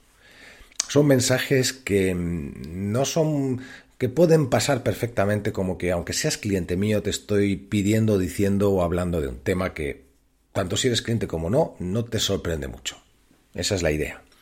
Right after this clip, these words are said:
En cualquier caso, está bien que te den una lista de los clientes a no tocar.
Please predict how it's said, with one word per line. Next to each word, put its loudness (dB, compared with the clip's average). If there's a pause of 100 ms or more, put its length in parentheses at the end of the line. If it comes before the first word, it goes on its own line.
(1300)
En 2
cualquier 10
caso, 4
está 4
bien 4
que 4
te 0
den 2
una 2
lista 0 (840)
de 8
los 6
clientes -2
a -2
no 0
tocar. -10